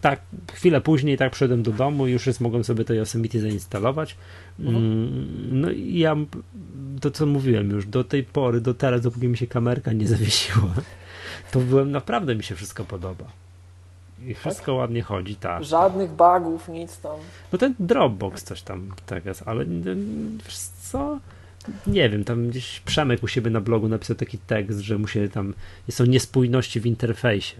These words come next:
Speaker 2: A bo są, tak, tak, tak. Przy czym, mm,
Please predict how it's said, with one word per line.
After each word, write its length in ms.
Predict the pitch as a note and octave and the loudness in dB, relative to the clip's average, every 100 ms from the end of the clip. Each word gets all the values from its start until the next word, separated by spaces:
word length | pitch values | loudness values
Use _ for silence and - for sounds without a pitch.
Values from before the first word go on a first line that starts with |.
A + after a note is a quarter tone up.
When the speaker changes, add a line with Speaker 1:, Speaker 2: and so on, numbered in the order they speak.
| - - | -18 -4
Speaker 2:
A 120 | D#3 C#3+ | 0 2
bo 120 | C#3+ | 0
są, 280 | - A#2+ - - | -2 -8 -8 -8
tak, 300 | G#2+ - - | -6 -6 -12
tak, 220 | - - | -16 -14
tak. 260 | - - - | -14 -14 -14
Przy 200 | - E3 | -8 -4
czym, 240 | F#3+ F#3 F#3 - - - - | -2 -2 -6 -16 -20 -20 -18
mm, 400 | D#3+ D#3 D#3 D#3 | -12 -8 -8 -8